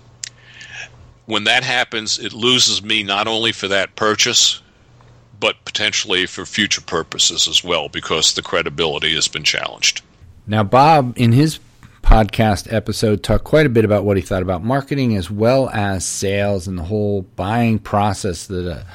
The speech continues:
Speaker 2: um, someone goes through when he's purchasing, in his particular example, an analytical instrument. And it turns out that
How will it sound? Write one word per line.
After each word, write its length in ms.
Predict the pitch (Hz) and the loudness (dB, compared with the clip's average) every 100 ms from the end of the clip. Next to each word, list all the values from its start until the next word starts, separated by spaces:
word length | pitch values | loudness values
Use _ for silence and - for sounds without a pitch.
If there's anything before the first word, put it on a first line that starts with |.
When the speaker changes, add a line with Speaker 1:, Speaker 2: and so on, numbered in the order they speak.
| - - - - - | -20 -20 -20 -20 -10
Speaker 2:
um, 200 | 98 92 | -6 -6
someone 280 | - 110 104 | 0 2 2
goes 260 | 101 95 - | 2 0 -2
through 340 | 101 95 92 | 0 2 2
when 220 | 92 90 | 0 -2
he's 280 | 85 107 98 | -2 -4 -4
purchasing, 640 | - - 110 - 95 104 92 | -8 0 0 0 -4 -2 -2
in 100 | 85 | 0
his 240 | 120 110 | 0 0
particular 580 | - - 95 113 - 92 | -6 -10 -4 -4 -2 -4
example, 640 | 90 101 95 87 92 87 - - - | -2 -2 -4 -4 -6 -6 -10 -20 -12
an 160 | 101 92 - | -10 -10 -4
analytical 680 | 107 104 101 101 95 - 101 | -2 -2 -2 -2 -4 -6 -6
instrument. 760 | 110 110 - 87 78 64 - - _ - - - - - _ - | -2 -2 -2 -8 -8 -10 -16 -20 _ -20 -20 -20 -20 -20 _ -12
And 540 | 104 98 92 87 85 - _ | -6 -4 -4 -6 -10 -14 _
it 160 | - - | -14 -4
turns 380 | 160 165 151 110 | -2 0 0 0
out 440 | 90 92 101 - | 0 -2 -6 -10
that 520 | 98 95 92 80 - | -6 -4 -4 -6 -14